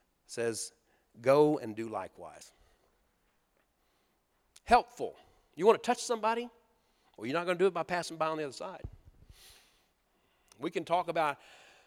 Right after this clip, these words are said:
how much we love church and how mu-, and we're just such a good Christian, and we can talk about all that stuff about being a Christian, but I guarantee you, whenever you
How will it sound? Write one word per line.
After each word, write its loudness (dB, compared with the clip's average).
how 2
much -2
we -4
love 2
church -4
and -12
how -4
mu-, -4
and -6
we're 2
just 0
such 2
a -4
good -2
Christian, -4
and -4
we -6
can -12
talk 6
about 6
all 8
that 4
stuff 0
about 4
being 4
a 2
Christian, 0
but 0
I 0
guarantee -2
you, -12
whenever 2
you -6